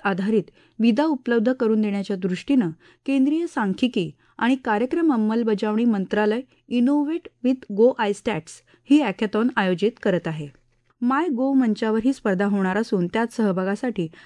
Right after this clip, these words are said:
आजपासून येत्या एकतीस मार्चपर्यंत नोंदणी करता येईल. पदवी तसंच पदव्युत्तर अभ्यासक्रमांचे विद्यार्थी भाग घेऊ शकतील. सर्वोत्कृष्ट तीस स्पर्धकांना रोख पारितोषिकं देण्यात येतील. पहिलं पारितोषिक दोन लाख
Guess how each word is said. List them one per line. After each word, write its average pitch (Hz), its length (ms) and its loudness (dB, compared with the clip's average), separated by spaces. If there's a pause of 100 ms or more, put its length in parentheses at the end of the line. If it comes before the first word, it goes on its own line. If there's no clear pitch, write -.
(120)
आजपासून 311 540 0
येत्या 262 280 2
एकतीस 302 380 -2
मार्चपर्यंत 202 680 -2
नोंदणी 190 460 0
करता 185 340 -4
येईल. 156 200 -4 (500)
पदवी 294 340 2 (120)
तसंच 285 240 0 (120)
पदव्युत्तर 247 580 0
अभ्यासक्रमांचे 220 840 -2
विद्यार्थी 196 540 0
भाग 202 200 0
घेऊ 170 200 -4
शकतील. 160 380 -8 (560)
सर्वोत्कृष्ट 330 720 0 (240)
तीस 311 160 4
स्पर्धकांना 233 680 0
रोख 247 180 4
पारितोषिकं 202 800 -2
देण्यात 175 320 2
येतील. 151 280 -4 (500)
पहिलं 294 240 2
पारितोषिक 240 680 -2
दोन 208 220 4
लाख 214 140 0